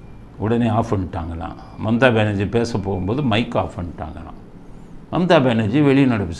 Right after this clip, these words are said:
செஞ்சுட்டாரு கூட்டத்தை விட்டு. ஸ்டாலின் குதிக்கிறாரு, த-, வானத்துக்கும் தரைக்கும் குதிக்கிறார். அது எப்படி நீங்க மம்தா பானர்ஜியை பா-, பேச விடாம எப்படி நீங்க மைக் ஆஃப் பண்ணலாங்கிற? இங்க சட்டசபையில இவர் என்ன பண்ணிக்கிட்டு இருக்காரு?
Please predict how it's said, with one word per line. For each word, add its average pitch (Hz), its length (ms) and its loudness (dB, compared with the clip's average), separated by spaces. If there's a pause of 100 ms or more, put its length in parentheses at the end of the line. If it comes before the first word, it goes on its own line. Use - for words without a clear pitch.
செஞ்சுட்டாரு 80 400 -12 (540)
கூட்டத்தை 135 380 2
விட்டு. - 240 -14 (360)
ஸ்டாலின் 156 560 6
குதிக்கிறாரு, 95 540 0
த-, 90 180 -2
வானத்துக்கும் 101 560 -2
தரைக்கும் 92 480 -4
குதிக்கிறார். 82 480 -10
அது 113 180 2
எப்படி 143 280 4
நீங்க 127 240 2 (600)
மம்தா 165 300 8
பானர்ஜியை 147 460 4
பா-, 131 480 4
பேச 156 360 2
விடாம 143 280 6
எப்படி 147 260 6
நீங்க 170 200 2
மைக் 147 280 2
ஆஃப் 147 220 4
பண்ணலாங்கிற? 117 480 -2 (880)
இங்க 147 200 6
சட்டசபையில 151 580 4
இவர் 143 240 4
என்ன 139 180 4
பண்ணிக்கிட்டு 117 440 0
இருக்காரு? 104 440 -4